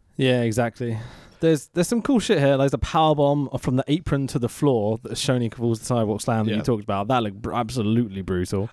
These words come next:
Speaker 2: And maybe he was saying, "Oh, he's landed on the sidewalk." Maybe he's slammed him on to the
Speaker 1: <laughs>
Speaker 2: side
Speaker 1: Stop trying to
Speaker 2: walk.
Speaker 1: justify Schiavone's commentary.
Speaker 2: <laughs>
Speaker 1: It's a nightmare. Um,
Speaker 2: Yeah, um,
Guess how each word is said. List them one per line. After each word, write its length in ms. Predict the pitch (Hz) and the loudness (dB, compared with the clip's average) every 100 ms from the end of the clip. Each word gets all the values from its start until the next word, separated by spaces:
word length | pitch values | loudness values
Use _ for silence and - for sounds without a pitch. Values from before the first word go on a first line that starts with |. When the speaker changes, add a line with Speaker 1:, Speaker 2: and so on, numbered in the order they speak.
| - | -6
Speaker 2:
And 240 | 233 285 262 | -4 -4 -2
maybe 280 | 269 240 202 | -2 0 -2
he 80 | |
was 100 | 208 | 0
saying, 280 | - 175 170 | 0 0 0
"Oh, 100 | 175 | 0
he's 140 | 175 143 | 0 0
landed 260 | 147 160 147 | -2 0 -4
on 200 | 151 147 | -4 -8
the 220 | 110 113 151 | -8 0 0
sidewalk." 720 | - 156 151 147 165 156 - | 2 0 0 0 0 -2 -4
Maybe 220 | 139 139 | -4 -2
he's 260 | 147 151 - | -2 -2 -8
slammed 480 | - - 143 156 156 | -12 -2 0 0 0
him 180 | 156 156 | -2 0
on 220 | 156 160 _ - | -2 -4 _ -6
to 100 | 151 | -4
the 120 | 156 | -4
Speaker 1:
<laughs> 100 | - | -10
Speaker 2:
side 480 | - - 156 156 156 | -12 -2 2 2 0
Speaker 1:
Stop 300 | - - 233 | -4 0 0
trying 140 | 143 190 | 2 2
to 40 | |
Speaker 2:
walk. 80 | 180 | 4
Speaker 1:
justify 380 | 170 160 139 139 | 4 2 4 2
Schiavone's 440 | - 131 131 123 | 4 4 6 4
commentary. 560 | - 131 123 135 120 190 | 2 2 2 4 4 4
Speaker 2:
<laughs> 40 | |
Speaker 1:
It's 200 | 196 151 | 2 2
a 80 | 175 | 2
nightmare. 520 | 160 165 147 123 104 - - - - - _ _ _ 151 | 4 4 4 2 0 -2 -16 -20 -20 -20 _ _ _ 0
Um, 440 | 156 160 156 151 _ _ _ _ _ _ _ _ | 2 4 0 -4 _ _ _ _ _ _ _ _
Speaker 2:
Yeah, 340 | 156 147 151 143 | -2 2 4 4
um, 360 | 156 160 156 | 4 2 -2